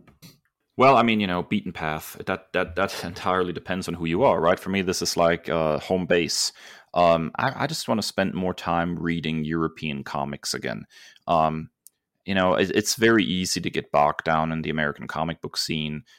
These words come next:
Um, and, and obviously, you know, the whole,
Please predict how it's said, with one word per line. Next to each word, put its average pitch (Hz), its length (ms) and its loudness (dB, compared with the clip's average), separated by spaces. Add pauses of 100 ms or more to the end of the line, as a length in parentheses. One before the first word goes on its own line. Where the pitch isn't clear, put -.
(180)
Um, 76 420 0 (320)
and, 85 220 -2
and 90 160 -2
obviously, 85 600 2
you 80 100 -2
know, 78 180 -2
the 82 120 -4
whole, 71 340 -2